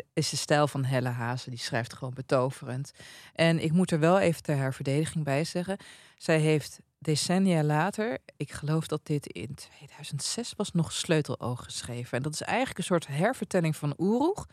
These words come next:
waarin er ook weer een witte hoofdpersoon he-, is, die in dit geval met een Indo, met een dubbelbloed hoofdpersoon breekt. En daar is echt veel meer bewustzijn. En dit is tweeduizend zes, hè, toen we allemaal, toen het woord woke nog niet bestond.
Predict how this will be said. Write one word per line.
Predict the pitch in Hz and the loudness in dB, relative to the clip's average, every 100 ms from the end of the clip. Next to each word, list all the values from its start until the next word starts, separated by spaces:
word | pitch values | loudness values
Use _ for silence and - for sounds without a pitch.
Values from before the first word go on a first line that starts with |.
| - - - - | -20 -20 -20 -10
waarin | - 175 175 160 | 0 2 4 2
er | - | 0
ook | 185 | 0
weer | 196 175 | 2 2
een | 160 | 2
witte | 165 147 | 2 2
hoofdpersoon | 139 156 - 143 151 139 | 0 -2 -4 -6 -2 0
he-, | 147 135 - | 0 -2 -2
is, | 143 131 - - - - | -6 -4 -8 -14 -20 -4
die | 160 156 - | -2 -2 -4
in | 139 | 0
dit | 190 - | 2 2
geval | - 165 151 | 0 2 2
met | 143 135 | 0 -2
een | 127 - _ _ | -6 -8 _ _
Indo, | 170 190 226 | 2 4 4
met | 196 156 | 2 0
een | 135 | 0
dubbelbloed | 156 202 190 185 | 2 2 2 2
hoofdpersoon | 170 170 - 160 170 156 156 - _ _ | 4 2 2 0 2 4 2 -4 _ _
breekt. | - 160 143 139 - - - - - - - | -6 -2 0 0 -4 -16 -20 -20 -20 -20 -4
En | 175 170 165 156 - _ _ | 2 2 2 -2 -8 _ _
daar | 139 170 185 | 2 6 6
is | 170 - | 4 0
echt | 170 - | -4 -6
veel | - - 180 170 | -10 0 2 4
meer | 165 147 | 2 2
bewustzijn. | 147 151 156 - 151 147 | 0 2 0 0 0 2
En | |
dit | 170 | 0
is | 240 | -2
tweeduizend | - 220 196 170 | 2 2 2 -2
zes, | - 233 | 0 0
hè, | 170 | 0
toen | 170 | 0
we | 190 | 0
allemaal, | 175 175 165 | 2 2 2
toen | 185 | 0
het | 156 | 4
woord | 160 151 | 4 4
woke | 156 170 | 2 0
nog | 160 | 2
niet | 156 | 0
bestond. | - - 262 | 0 -2 -4